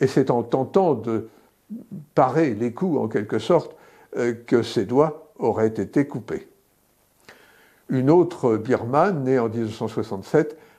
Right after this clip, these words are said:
avec une jambe mal formée. Elle serait la réincarnation,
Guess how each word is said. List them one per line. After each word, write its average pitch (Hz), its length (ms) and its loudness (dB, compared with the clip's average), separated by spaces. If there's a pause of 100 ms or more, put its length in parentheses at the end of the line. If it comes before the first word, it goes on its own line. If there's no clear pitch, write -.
(140)
avec 117 320 -2
une 101 200 -2
jambe 113 480 4
mal 131 200 4
formée. 92 580 -2 (480)
Elle 110 140 0
serait 143 260 4
la 131 120 6
réincarnation, 127 1080 2